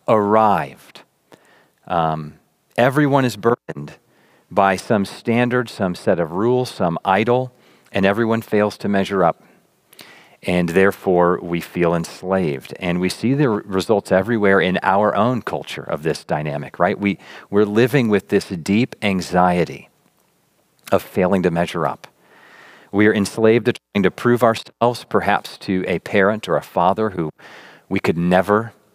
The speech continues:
please. Uh, we try to gain acceptance by those who we think are cooler than we are in our grade.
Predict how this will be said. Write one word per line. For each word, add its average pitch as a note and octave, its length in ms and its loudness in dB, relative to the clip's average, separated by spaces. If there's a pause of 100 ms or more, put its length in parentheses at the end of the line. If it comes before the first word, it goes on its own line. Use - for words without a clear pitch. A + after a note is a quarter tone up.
(240)
please. A2+ 600 -2 (440)
Uh, F#2 220 0
we G#2 100 -2
try A2 280 2
to G#2 100 2
gain G2+ 320 0
acceptance B2 640 -4
by F#2 220 2
those G2 400 0
who F#2+ 180 -4
we F#2+ 100 -2
think G2 320 -4
are F2 140 0
cooler B2 380 -2
than A2+ 180 -4
we B2 120 0
are A#2 260 2
in F2+ 180 -6
our D#2+ 420 0
grade. G#2+ 500 0